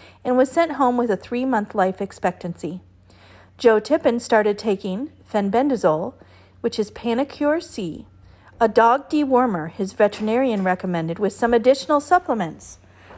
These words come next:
The following pet scan showed remarkable improvement, and after a few months,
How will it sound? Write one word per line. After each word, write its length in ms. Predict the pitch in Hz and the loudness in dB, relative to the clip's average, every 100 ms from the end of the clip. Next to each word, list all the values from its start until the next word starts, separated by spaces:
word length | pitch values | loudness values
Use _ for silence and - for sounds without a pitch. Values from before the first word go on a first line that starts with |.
| - | -4
The 80 | 240 | 0
following 480 | - 294 415 381 | 4 4 2 -4
pet 260 | 277 262 - | 0 -2 -2
scan 320 | - 208 180 | -8 -4 -4
showed 280 | 190 226 208 | -2 0 0
remarkable 600 | 214 214 240 339 320 285 | 0 2 2 0 2 2
improvement, 560 | 220 - 240 208 175 180 | 2 0 -2 0 -6 -8
and 100 | 220 | -4
after 300 | 214 226 - | -2 -2 -2
a 60 | 226 | -2
few 280 | - 349 370 | -2 -6 0
months, 380 | 196 185 - | 0 -2 -12